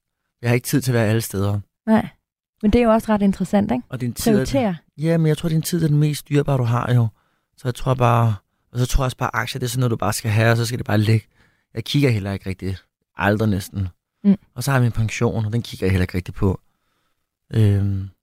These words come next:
Speaker 2: Og det er jo som selvstændig dig selv. Sørger du for at betale ind hver måned, eller?
Speaker 1: Jeg betaler hver år.
Speaker 2: Hver år?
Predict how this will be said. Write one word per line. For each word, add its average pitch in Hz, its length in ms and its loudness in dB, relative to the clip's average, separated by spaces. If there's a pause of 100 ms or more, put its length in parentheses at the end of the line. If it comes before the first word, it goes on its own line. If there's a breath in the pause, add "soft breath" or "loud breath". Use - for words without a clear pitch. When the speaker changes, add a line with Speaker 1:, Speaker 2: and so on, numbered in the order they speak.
Speaker 2:
Og 190 80 -2
det 226 140 4
er 190 200 4
jo 185 180 2
som 190 160 -4
selvstændig 190 420 0
dig 180 80 -2
selv. - 260 -2
Sørger 220 200 2
du 220 80 0
for 202 140 0
at 185 60 0
betale 190 300 0
ind 220 80 2
hver 220 120 4
måned, 208 300 4
eller? 185 140 0 (320)
Speaker 1:
Jeg 120 80 -6
betaler 131 320 2
hver 117 140 4
år. 95 260 0 (360)
Speaker 2:
Hver 208 200 2
år? 180 160 2